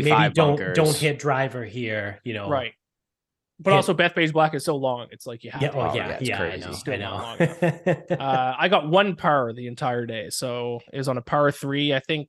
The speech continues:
Speaker 3: it's like ten, eleven, twelve, thirteen, one of those holes, I think. Uh, I did par, so that was my, that was my accomplishment for the day.
Speaker 2: <laughs> Yeah, I mean, it's fun. I mean, I played,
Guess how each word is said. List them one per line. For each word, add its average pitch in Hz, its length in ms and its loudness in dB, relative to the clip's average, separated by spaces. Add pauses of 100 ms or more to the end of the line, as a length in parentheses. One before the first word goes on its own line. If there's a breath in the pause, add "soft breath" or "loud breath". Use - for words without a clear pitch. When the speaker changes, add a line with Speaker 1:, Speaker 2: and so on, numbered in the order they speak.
Speaker 3:
it's - 460 -20
like 131 140 -10 (120)
ten, 156 240 -4
eleven, 147 340 0
twelve, 143 360 -2
thirteen, 139 480 -8
one 135 100 -4
of 127 60 -4
those 131 240 -2
holes, 135 240 -8
I 131 80 -2
think. 131 320 -10 (440)
Uh, 143 60 -10
I 123 260 -6
did 127 220 -4
par, 113 340 -8
so 104 340 -14 (160)
that 123 140 -8
was 120 120 -12
my, 123 280 -12 (640)
that - 100 -8
was 143 140 -6
my 131 320 -4 (260)
accomplishment 135 600 -8
for - 80 -20
the - 80 -18
day. - 200 -16 (400)
Speaker 2:
<laughs> - 960 -8 (1120 soft breath)
Yeah, 160 140 4
I - 20 2
mean, 175 160 4
it's 160 140 2
fun. 160 340 2
I 120 120 -2
mean, 131 100 -2
I 123 160 -2
played, 143 540 2